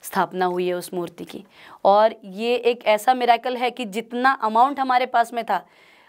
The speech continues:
उसमें साढ़े तीन फुट की मूर्ति आना, वो भी वही बाबा आना, जो कि एक नज़र में देखते से, आज इतने लोग दर्शन करने आते हैं और हर कोई यही बोलता है कि आपके बाबा का चेहरा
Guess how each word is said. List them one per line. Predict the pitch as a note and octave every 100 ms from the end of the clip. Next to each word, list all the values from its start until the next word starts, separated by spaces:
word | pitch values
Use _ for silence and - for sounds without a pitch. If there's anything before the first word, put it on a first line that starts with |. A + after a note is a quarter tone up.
| -
उसमें | A#3 A#3 C4+ E4 F4
साढ़े | F4 G#3+ G#3 C#4
तीन | C#4+ C#4+
फुट | C#4+ B3+
की | - C4
मूर्ति | A3 G3+ G3 A3+
आना, | G#3 G3
वो | F#3
भी | G3 A3+
वही | F3+ F#3
बाबा | G#3+ G3 F#3 F#3+
आना, | F#3 F3+ - _ _ _ _ -
जो | F#3 G3
कि | A3+ G#3+
एक | G#3 G#3+
नज़र | G3+ G3+
में | A3 G3+
देखते | G3 G3 G#3+
से, | G#3
आज | G#3+ G#3+
इतने | A3+ B3 C4
लोग | A3+ A#3 A3+
दर्शन | A3+ G#3 A3+
करने | A3 A3 A3
आते | G#3+ G3
हैं | A3
और | G#3
हर | F#3+
कोई | F#3+ A3
यही | G#3
बोलता | G3+ F#3+ F#3
है | G3
कि | G3
आपके | F#3+ F#3+ A3+
बाबा | F#3+ F3+ G3
का | G3
चेहरा | G#3+ G3 F#3